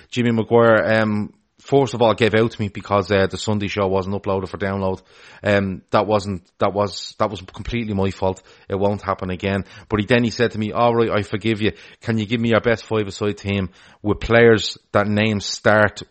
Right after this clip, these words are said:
with the last letter of your surname?" Mine will be D. It's quite difficult, but if you want to, tr-, if you want to throw it in there,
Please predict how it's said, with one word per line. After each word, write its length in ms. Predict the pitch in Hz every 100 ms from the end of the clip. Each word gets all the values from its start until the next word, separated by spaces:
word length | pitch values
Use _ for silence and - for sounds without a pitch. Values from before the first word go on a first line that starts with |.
| _
with 140 | 104 98
the 60 | 95
last 420 | 101 107 104 -
letter 240 | 107 87
of 100 | 95
your 100 | 98
surname?" 580 | - - 104 101 92 90 - - -
Mine 280 | 101 104 107
will 100 | 101
be 140 | 95 101
D. 440 | 85 107 110 92 - - _ -
It's 200 | 113 -
quite 360 | - 117 110
difficult, 500 | 107 101 107 104 - -
but 180 | 101 95
if 140 | 98
you 60 | 101
want 200 | 101 101
to, 60 | 101
tr-, 120 | 113 110 - - 127
if 100 | 110
you 80 |
want 160 | 104 113
to 60 | 101
throw 280 | - 107 101
it 60 |
in 120 | 104
there, 280 | 101 101 98